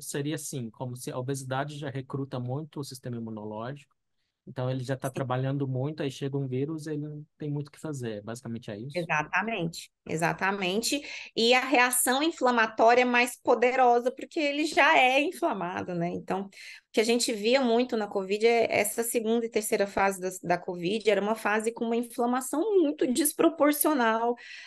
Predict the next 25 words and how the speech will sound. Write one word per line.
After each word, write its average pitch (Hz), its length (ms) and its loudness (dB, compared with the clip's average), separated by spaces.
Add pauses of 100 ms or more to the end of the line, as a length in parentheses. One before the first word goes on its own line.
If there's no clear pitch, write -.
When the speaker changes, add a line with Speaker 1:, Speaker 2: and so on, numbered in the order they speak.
(160)
Speaker 2:
ao 233 120 4
que 233 140 0
a 254 40 6
gente 247 600 2
<laughs> 240 180 -2
já, 226 560 2 (360)
já 226 300 6
viu, 190 280 2
né? 185 220 0
Então, 196 560 0
o 240 40 -4
paciente 214 560 -2
que 214 120 -4
já 302 180 0
tem 269 340 0
isso 247 120 -4
de 220 80 0
base, 208 640 2 (680)
Speaker 1:
Uhum. 185 380 0
Speaker 2:
era, 190 340 0
era 185 240 -6
pior, 175 300 4
realmente 214 460 -8
inflamava 202 480 -2
muito, 170 420 -6